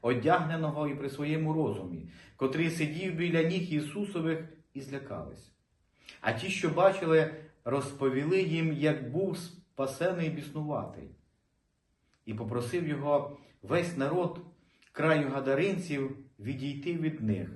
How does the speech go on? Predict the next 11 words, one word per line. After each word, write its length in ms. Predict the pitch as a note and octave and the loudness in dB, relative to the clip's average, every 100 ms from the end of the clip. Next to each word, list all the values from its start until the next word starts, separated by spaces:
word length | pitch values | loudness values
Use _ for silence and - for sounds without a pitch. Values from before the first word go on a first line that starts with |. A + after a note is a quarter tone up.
| - | -12
бо 180 | - A#2+ | -4 -4
страх 440 | A#2+ E3 E3+ - | 0 2 2 2
великий 460 | C#3+ E3+ E3+ C3+ B2+ | 2 4 4 4 2
охопив 680 | B2+ C3+ C3 C3 G2+ E2+ | 2 -2 0 0 0 -4
їх. 240 | D#2 C#2+ - _ _ _ _ _ _ | -10 -12 -18 _ _ _ _ _ _
Він 220 | - D3 D3 | -4 0 2
же, 140 | C3 | 2
увійшовши 920 | C3 - A2+ G#2 G#2 - D#3 D#3+ B2+ | 2 2 -2 -2 -2 0 0 0 -2
в 160 | A2 - | -4 -2
човен, 460 | F3+ F#3+ E3 D3+ | 0 2 2 0
повернувся. 840 | D3 C#3+ C#3+ C#3 A2 F2+ - D#2+ | -2 -4 -2 -2 -2 -4 -10 -16